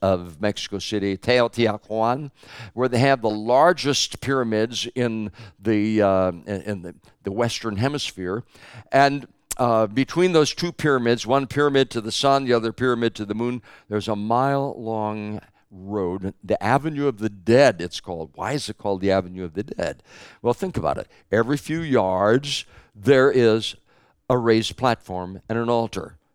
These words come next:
A raised platform and an altar. Why? What were those for? Well, actually, every single morning as the sun was rising, there would be a priest standing there with a knife in hand,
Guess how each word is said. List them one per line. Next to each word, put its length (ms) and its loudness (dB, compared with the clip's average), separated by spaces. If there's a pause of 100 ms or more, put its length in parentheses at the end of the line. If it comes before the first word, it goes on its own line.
(120)
A 80 -6
raised 320 0
platform 640 0 (140)
and 100 -6
an 80 -6
altar. 440 -4 (340)
Why? 380 4 (100)
What 160 -2
were 100 0
those 220 2
for? 400 -4 (440)
Well, 200 2
actually, 680 -2
every 400 -4
single 580 -4
morning 420 -2
as 160 -4
the 80 -6
sun 360 0
was 200 -6
rising, 500 -6
there 100 -2
would 160 -8
be 100 2
a 80 4
priest 380 -4
standing 400 -4
there 120 -2
with 140 -8
a 80 -2
knife 640 -4
in 140 -8
hand, 420 -6